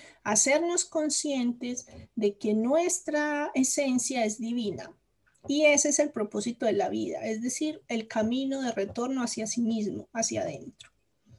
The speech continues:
Lo que no implica que nos alejemos del mundo, ni que nos evadamos del mundo, ni que no estemos en el mundo. Por eso nos dicen que como seres humanos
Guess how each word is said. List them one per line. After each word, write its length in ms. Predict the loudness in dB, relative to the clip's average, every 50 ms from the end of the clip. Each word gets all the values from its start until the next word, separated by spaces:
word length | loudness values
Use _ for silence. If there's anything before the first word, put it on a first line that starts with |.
| -20 -20 _ _ _ -20 -20 -20 _ _ _ _ -6 -4
Lo 240 | 2 2 2 2 2
que 120 | 2 2
no 100 | 2 4
implica 720 | 4 4 4 4 6 6 6 8 6 4 2 2 0 0 0
que 120 | 0 0
nos 240 | 0 0 -2 -2 -4
alejemos 560 | -4 -4 -4 -4 -2 -2 0 0 0 -2 0
del 180 | 2 4 4 4
mundo, 640 | 6 6 6 6 8 6 6 6 6 4 4 4
ni 160 | 2 2 0 -2
que 140 | -4 -6
nos 180 | -6 -6 -4 -2
evadamos 560 | 0 2 4 4 4 4 2 0 0 0 0
del 160 | 0 0 2
mundo, 480 | 2 4 4 4 4 4 4 4 2 2
ni 140 | 2 0 -2
que 100 | -2 -2
no 100 | -2 -2
estemos 400 | -4 -4 -4 -2 -2 -2 0 0
en 120 | 0 0
el 120 | 0 0 0
mundo. 460 | 0 2 2 2 2 2 0 -4 -8 -12 _ _ _ _ _ _
Por 160 | -2 4 6 6
eso 200 | 6 6 4 4
nos 200 | 6 4 4 4
dicen 540 | 4 4 4 4 2 2 0 0 -2 -4 -6 -10 _ _ _ _ _ _ -20 -20 _ _ _ _ _ _ _ -20 -20 -18 _
que 140 | -4 -2 -2
como 240 | 0 0 0 0
seres 380 | 2 2 0 0 0 0 -2 -2
humanos 600 | 0 0 2 4 4 4 4 2 2 0 0 -4